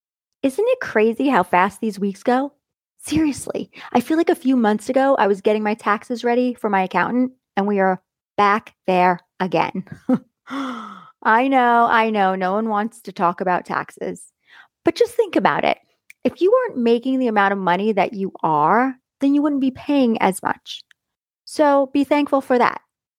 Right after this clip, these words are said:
Or if you are getting money back from the government for whatever reason that may be, be thankful for that. The truth is, we have to pay taxes whether we like it or not. So it's easier to be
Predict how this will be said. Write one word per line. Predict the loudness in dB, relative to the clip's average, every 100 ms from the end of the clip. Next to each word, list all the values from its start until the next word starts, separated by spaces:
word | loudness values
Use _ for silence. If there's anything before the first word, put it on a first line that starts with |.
| _ _ 0
Or | 2 4 2 0 -8 -10
if | -6 -4 0
you | 0
are | 0 -4
getting | -2 0 2 0
money | -2 -2
back | -2 -2 -4 -6
from | -6
the | -2
government | 0 0 0 -2 -4
for | -2 0 2
whatever | 2 2 2 0
reason | 0 -2 -4
that | -2
may | -2
be, | 0 0 0 -2 _ _ _ _ _
be | -2 0
thankful | 2 2 0
for | 0 2
that. | 2 0 -6 _ _ _ _ _ _ -20 _ -6
The | -2
truth | 2 2 4
is, | 2 2 -2 -8 -4
we | -4
have | 0 -2 0
to | -4
pay | -2 -2
taxes | -2 -4 -4 -2 -2 -2 -4
whether | -2 0 2
we | 0 0
like | 2 2 0 _ 0
it | 0 -2 _ _
or | 0 0
not. | -2 -6 -12 -20 -20 _ _ _ _
So | -6 2 2 2 -2 -10 -8
it's | -4 -2
easier | 0 0 2 0 0 -4 -10
to | -8
be | -6 -6